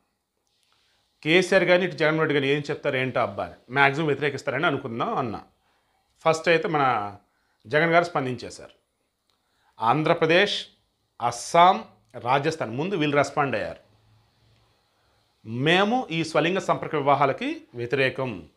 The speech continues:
ఎందుకు? చట్ట ప్రకారం ఏదైనా ప్రొసీడ్ అవ్వాలి అన్నా ఎక్కడ కూడా దానికి సంబంధించి ప్రత్యేకంగా ఏమీ లేవు. So అన్ని కొత్త తలనొప్పులు వస్తాయి కాబట్టి వద్దు" అన్నారు. జగన్ అయితే ఏకంగా,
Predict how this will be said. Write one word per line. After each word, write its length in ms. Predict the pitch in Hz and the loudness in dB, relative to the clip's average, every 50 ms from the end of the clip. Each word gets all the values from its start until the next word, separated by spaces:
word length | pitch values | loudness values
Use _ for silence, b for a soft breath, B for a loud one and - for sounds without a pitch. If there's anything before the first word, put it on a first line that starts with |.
| _ _ _ _ _ _ _ _ _ _ _ _ _ _ - | _ _ _ _ _ _ _ _ _ _ _ _ _ _ -4
ఎందుకు? 720 | 147 165 185 190 180 175 180 180 180 175 175 175 175 170 - _ _ _ _ _ _ _ _ _ _ _ _ _ _ _ _ _ _ _ _ _ _ - 135 | -2 2 2 2 2 4 4 4 4 2 2 -2 -6 -12 -20 _ _ _ _ _ _ _ _ _ _ _ _ _ _ _ _ _ _ _ _ _ _ -6 -6
చట్ట 180 | 127 - - 196 | -6 0 0 0
ప్రకారం 400 | 202 - 220 185 202 196 185 180 | 2 4 4 4 4 4 4 4
ఏదైనా 200 | 180 175 170 165 | 2 4 2 0
ప్రొసీడ్ 640 | - - - _ _ - 139 131 - - 202 208 190 | -2 -4 -10 _ _ -8 -8 -4 -2 0 2 4 6
అవ్వాలి 400 | 180 156 147 160 160 160 165 156 | 6 6 6 6 4 4 4 0
అన్నా 440 | 131 117 104 101 95 101 135 202 - _ _ _ _ _ _ _ _ _ _ _ _ _ _ _ _ _ | 0 -2 -4 -8 -8 -10 -12 -14 -18 _ _ _ _ _ _ _ _ _ _ _ _ _ _ _ _ _
ఎక్కడ 460 | 117 120 127 123 - - - 214 208 214 | -4 -2 -2 -2 -4 0 2 4 4 4
కూడా 220 | 208 214 214 220 | 4 4 4 4
దానికి 240 | 202 196 180 170 170 | 4 4 2 2 2
సంబంధించి 320 | 175 160 160 180 185 175 | 0 0 0 -2 -6 -6
ప్రత్యేకంగా 600 | - - 156 151 156 - - 180 175 185 185 156 | -4 -4 -4 -4 -6 -6 -6 -6 -4 -4 -2 -2
ఏమీ 220 | 156 165 175 185 175 | 0 0 0 -2 0
లేవు. 480 | 160 156 165 180 165 107 85 73 - _ _ _ _ _ _ _ _ _ _ _ - | 0 2 2 2 0 0 -4 -8 -12 _ _ _ _ _ _ _ _ _ _ _ -2
So 60 | 170 | 0
అన్ని 220 | 139 151 196 220 | 0 0 0 0
కొత్త 200 | 214 196 185 185 | 0 2 2 2
తలనొప్పులు 460 | 190 190 190 185 180 175 170 175 160 143 | 2 2 2 4 4 2 0 0 -2 -2
వస్తాయి 240 | 120 - 113 104 | -2 -4 -10 -4
కాబట్టి 320 | - 151 147 147 180 175 180 | 0 0 2 2 0 -2 0
వద్దు" 380 | 147 139 139 123 107 135 165 | 2 2 2 0 0 0 2
అన్నారు. 360 | 190 151 117 98 87 82 - _ _ _ _ _ _ _ _ _ _ _ _ _ _ _ _ _ _ _ _ _ | 2 2 0 -2 -8 -14 -18 _ _ _ _ _ _ _ _ _ _ _ _ _ _ _ _ _ _ _ _ _
జగన్ 320 | 104 98 139 151 160 180 190 | -4 2 4 4 6 6 4
అయితే 280 | 185 185 180 196 170 | 2 2 2 4 4
ఏకంగా, 580 | 160 160 170 165 165 180 160 117 120 135 - - | 4 2 2 0 0 0 0 0 0 -2 -6 -12